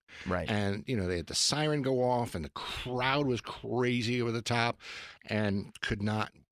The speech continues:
Speaker 2: wait for it to start, you know? And it was huge. And, and then the first match, I think, had Yokozuna,
Speaker 1: Mm-hmm.
Speaker 2: if I'm not mistaken. And
Speaker 1: I know the, yeah, uh, was it,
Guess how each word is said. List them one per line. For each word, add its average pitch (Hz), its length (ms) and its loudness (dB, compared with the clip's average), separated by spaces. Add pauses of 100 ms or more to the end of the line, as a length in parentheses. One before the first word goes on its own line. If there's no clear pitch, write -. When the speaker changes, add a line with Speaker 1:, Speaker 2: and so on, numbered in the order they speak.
(160)
Speaker 2:
wait 101 240 0
for 104 120 -2
it - 60 -4
to 98 60 -4
start, - 460 -2
you 80 100 -4
know? 80 80 -2 (100)
And 104 120 -4
it - 100 -8
was 92 140 -4
huge. - 640 -4 (520)
And, 95 600 -2 (560)
and 92 160 -2
then 92 120 0
the 87 60 -2
first 120 460 -4
match, 117 320 -4
I 101 80 -4
think, 113 360 -8 (300)
had 98 160 -6
Yokozuna, 92 720 -2 (180)
Speaker 1:
Mm-hmm. 101 280 2 (280)
Speaker 2:
if - 120 -8
I'm 87 100 -2
not 85 160 -2
mistaken. 76 560 -6 (320)
And 85 500 -6
Speaker 1:
I 104 100 0
know 127 200 6
the, 123 220 4 (640)
yeah, 117 260 6
uh, 104 200 2
was 110 180 0
it, 107 200 4